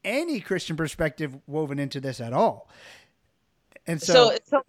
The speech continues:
Speaker 2: funny you say that because when I got hit, I got hit. Like, remember my first two books are Chicken Soup for the Soul books.
Speaker 1: Right.
Speaker 2: And, um,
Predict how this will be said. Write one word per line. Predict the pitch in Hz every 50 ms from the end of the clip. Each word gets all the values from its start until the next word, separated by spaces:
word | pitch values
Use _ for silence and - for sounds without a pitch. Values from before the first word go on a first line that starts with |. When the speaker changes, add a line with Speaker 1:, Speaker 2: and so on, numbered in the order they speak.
| -
Speaker 2:
funny | 254 269 269 247
you | 247 233
say | 233 - 262 285 302
that | 240 202 185 208 160
because | 180 180 - - 226 190 175 180 180 165
when | 151 147 160 165
I | 180 202 302
got | - 226 175 160 151
hit, | - 190 135 - - - -
I | 165 214 240
got | - 170 139 127 131
hit. | - - 180 180 - - _ _
Like, | - 147 156 156 156 - - - - - - _ -
remember | - 202 220 247 269 339 349 339
my | 269 240 196 196
first | - - 269 285 311 311 - -
two | - - 320 269
books | 202 226 214 214 - - -
are | 160
Chicken | 147 - - - 165 170 247 208 190
Soup | - - 220 196 -
for | - 185 165
the | 147 143
Soul | 135 127 - 226 226 180 143
books. | 139 131 127 - 156 147 - - -
Speaker 1:
Right. | _ - - - - _ _ _ -
Speaker 2:
And, | 208 220 220 208 202 196 190 185 180 - - _ -
um, | 190 190 185 180 180 175